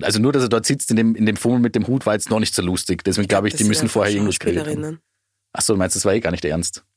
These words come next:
Speaker 1: Ah,
Speaker 2: Sorry to break
Speaker 1: auch
Speaker 2: it
Speaker 1: möglich.
Speaker 2: down.
Speaker 1: <laughs> Ah, scheiße,
Speaker 2: So hat's
Speaker 1: ja.
Speaker 2: auf mich gewirkt, dass
Speaker 1: Mhm.
Speaker 2: sie halt weiß, dass die Kamera drauf hält und dass sie halt einfach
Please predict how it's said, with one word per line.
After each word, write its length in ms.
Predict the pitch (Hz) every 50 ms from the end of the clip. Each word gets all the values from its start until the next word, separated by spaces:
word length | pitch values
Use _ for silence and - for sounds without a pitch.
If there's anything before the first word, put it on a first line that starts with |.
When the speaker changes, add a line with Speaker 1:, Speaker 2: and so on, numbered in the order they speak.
| - -
Speaker 1:
Ah, 220 | - 330 320 302 - - - _ _ _ _ _ _ _
Speaker 2:
Sorry 500 | - - - - - 175 170 170 170 175 170
to 120 | - 165
break 160 | 147 120 113 113 -
Speaker 1:
auch 40 | -
Speaker 2:
it 60 | 120
Speaker 1:
möglich. 200 | 117 117 110 -
Speaker 2:
down. 540 | 160 156 160 160 - 277 185 - - 190 147 -
Speaker 1:
<laughs> 140 | - 143 - - - - - - 269 - - - - - - - - - _ _ _ - - -
Ah, 120 | 147 139
scheiße, 200 | - - - -
Speaker 2:
So 160 | - - - -
hat's 140 | - 202
Speaker 1:
ja. 60 | 240 220
Speaker 2:
auf 80 | 214
mich 240 | 226 269 339 - -
gewirkt, 500 | - 370 226 220 202 180 175 170 - - - - - _ _ _ _ _ _ -
dass 200 | 208 208 208 202
Speaker 1:
Mhm. 20 |
Speaker 2:
sie 180 | 214 220 240 233
halt 180 | 214 208 -
weiß, 220 | 175 160 180 202 -
dass 120 | 226 214
die 100 | - 220
Kamera 400 | - 196 175 165 180 196 190 196
drauf 280 | 185 - 170 175 180 -
hält 100 | 202 180
und 160 | 196 190 185 185
dass 140 | 180 185
sie 100 | - 190
halt 160 | 185 180 170 170
einfach 400 | 165 170 165 175 180 175 170